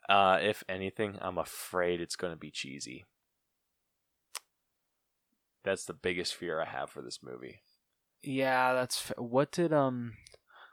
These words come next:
Speaker 2: what's the ending joke? How, uh, the lady is saying, "Oh, you're wearing a leggings or something," but then Anna Kendrick is saying something else.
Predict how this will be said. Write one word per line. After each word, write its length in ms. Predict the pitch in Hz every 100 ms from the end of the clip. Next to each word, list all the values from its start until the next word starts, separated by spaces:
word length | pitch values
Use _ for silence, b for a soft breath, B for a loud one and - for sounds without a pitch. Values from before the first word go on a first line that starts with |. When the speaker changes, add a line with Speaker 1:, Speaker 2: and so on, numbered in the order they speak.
| B
Speaker 2:
what's 160 | 131 -
the 160 | 156
ending 320 | 135 123 110 104
joke? 640 | 110 104 98 92 - - 123
How, 420 | 113 110 101 98 -
uh, 400 | 104 101 98 - - - 110
the 160 | 113
lady 320 | 113 113 113
is 140 | 107 101
saying, 360 | - 110 101 -
"Oh, 180 | 120 113
you're 220 | 107 104
wearing 380 | 110 107 104 98
a 300 | 92 92 - _ _ _ -
leggings 1040 | 104 107 107 98 95 90 90 85 - - -
or 120 | 104
something," 440 | - 104 98 101 95
but 120 | 98
then 140 | 95
Anna 280 | 80 95 98
Kendrick 440 | - 101 98 92
is 80 | 95
saying 260 | - 95 90
something 320 | 92 92 90
else. 400 | 92 101 -